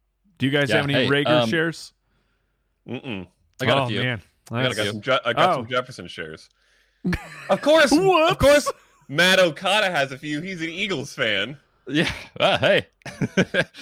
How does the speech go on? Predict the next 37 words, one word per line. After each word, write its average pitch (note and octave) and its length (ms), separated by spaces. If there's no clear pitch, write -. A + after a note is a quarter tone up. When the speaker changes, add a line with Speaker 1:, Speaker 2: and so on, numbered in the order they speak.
Speaker 2:
The D3 100
worst G3 220
part C#3 120
about A2+ 300
this D3 220
is D#3+ 280
we C3 200
often C3+ 340
get C#3+ 160
questions A#2 580
when G#2 120
people G#2+ 280
kinda G#2 220
tune G#2 220
in G2+ 60
and G2 80
they're F#2 80
like, - 100
the - 80
first G#2+ 180
time F#2+ 140
listeners G#2 400
are G#2 40
like, G2 120
"Which G3 240
one D4+ 100
of C#4 60
you C4 120
is A#2+ 140
Betts? B2 300
Which A#2 160
one B2+ 80
of B2 60
you A#2+ 60
is - 80
Speaker 3:
<laughs> - 20
Speaker 2:
Okada?" G#2+ 380